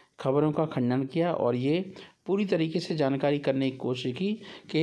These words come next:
ये जासूसी, अ, जो आपका बलून है, वो क्यों अमेरिकन एयर स्पेस में आया। तो इसलिए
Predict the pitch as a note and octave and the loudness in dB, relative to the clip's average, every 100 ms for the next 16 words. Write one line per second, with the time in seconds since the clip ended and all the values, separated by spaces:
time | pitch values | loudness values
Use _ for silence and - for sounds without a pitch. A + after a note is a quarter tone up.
0 | E3+ - A#2+ G#3 D#3+ B2 B2+ - F#3+ D#3+ | 2 0 0 0 0 0 -2 -2 -2 -2
1 | D#3 D#3+ F3+ - - - - - C#3+ C#3 | -2 -4 -4 -6 -18 -20 -20 -8 -2 -2
2 | C3 D#3 D3 D#3 C#3 - - _ A2 C3+ | 2 2 2 0 -2 -2 -20 _ 0 4
3 | D#3 F3 D3+ F#3+ A#3 - - C3+ E3+ G3+ | 4 4 2 0 -2 -10 -10 -4 -2 -2
4 | - - A3+ G#3+ A3 - _ _ - - | -6 0 0 0 -4 -16 _ _ -20 -20
5 | - _ _ _ _ _ _ _ _ E3+ | -20 _ _ _ _ _ _ _ _ 2
6 | E3 E3+ E3 G3+ A3 - - _ _ _ | 4 4 4 0 0 -4 -20 _ _ _
7 | _ - D#3+ F#3 F3+ D#3+ - D3+ C#3+ F#3 | _ -6 2 4 2 -2 -2 0 0 0
8 | F3+ - A#2+ G2 A2 - - - - D3+ | 0 0 0 0 -4 -16 -20 -20 -4 0
9 | D3 - E3 G#3 A3+ | 0 0 0 0 -2